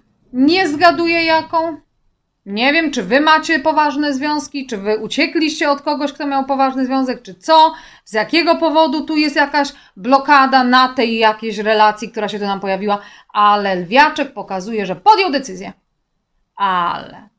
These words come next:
co z tego, że podjął, jak mu się śni? No to mówiłam, wszyscy, wszystkim się coś śni. Uważajcie na sny w najbliższym czasie. Albo marzy się mu.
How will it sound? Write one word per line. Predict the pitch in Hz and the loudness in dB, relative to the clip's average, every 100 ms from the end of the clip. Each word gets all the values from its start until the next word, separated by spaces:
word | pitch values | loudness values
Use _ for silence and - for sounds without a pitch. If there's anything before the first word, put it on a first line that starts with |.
| _ | _
co | - 339 | -20 -20
z | - | -18
tego, | 175 180 185 | -18 -14 -14
że | 180 | -14
podjął, | 185 185 185 | -14 -14 -10
jak | 190 190 | -10 -8
mu | 208 | -8
się | - 277 | -2 -2
śni? | 277 - 440 440 440 415 440 _ _ _ _ _ - | 0 -2 0 0 2 0 -4 _ _ _ _ _ -10
No | 254 | -8
to | 262 302 | -6 -6
mówiłam, | 320 330 311 247 | -6 -6 -6 -6
wszyscy, | 247 294 269 294 | -6 -8 -8 -8
wszystkim | 277 302 311 | -6 -6 -6
się | 277 | -6
coś | 277 269 | -4 -6
śni. | - 226 208 - - | -6 -8 -10 -18 -16
Uważajcie | 220 208 330 381 339 | -2 2 2 0 -4
na | 269 | -6
sny | 262 233 214 _ - | -4 -10 -10 _ -8
w | |
najbliższym | 220 202 202 202 | -8 -6 -10 -10
czasie. | 185 180 175 185 - _ _ _ _ _ _ _ _ | -10 -10 -10 -16 -18 _ _ _ _ _ _ _ _
Albo | - 262 247 220 | 2 4 4 0
marzy | 202 240 302 311 311 285 233 214 | 2 4 6 6 6 4 -2 -6
się | - 190 180 | -6 -8 -8
mu. | 185 185 | -10 -16